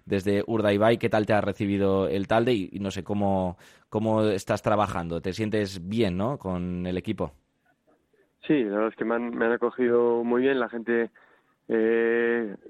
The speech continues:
Speaker 2: tenía muchas ganas de, de, de trabajar y, y la verdad es que hemos trabajado mucho en invierno, ha habido un cambio en cuanto a,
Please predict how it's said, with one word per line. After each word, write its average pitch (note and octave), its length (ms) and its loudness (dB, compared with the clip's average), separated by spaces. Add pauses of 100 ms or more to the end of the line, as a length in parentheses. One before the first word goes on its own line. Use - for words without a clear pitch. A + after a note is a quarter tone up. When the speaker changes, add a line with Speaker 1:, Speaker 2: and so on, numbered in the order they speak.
Speaker 2:
tenía B2 180 0
muchas B2 220 -2
ganas A2+ 240 -2
de, A2+ 60 0
de, A2+ 600 2
de A#2 140 -4
trabajar C3 560 -4
y, A#2+ 80 -8
y A2 540 -2
la A2 160 0
verdad A2+ 140 0
es - 40 -6
que - 80 -10
hemos A#2 140 -4
trabajado A2+ 300 -2
mucho A2+ 520 0
en A2+ 80 0
invierno, C3 400 0 (540)
ha A2 60 -2
habido A2+ 180 -2
un A#2 80 -4
cambio A#2 500 -2
en A2+ 80 -4
cuanto A#2 320 -2
a, A2+ 580 -2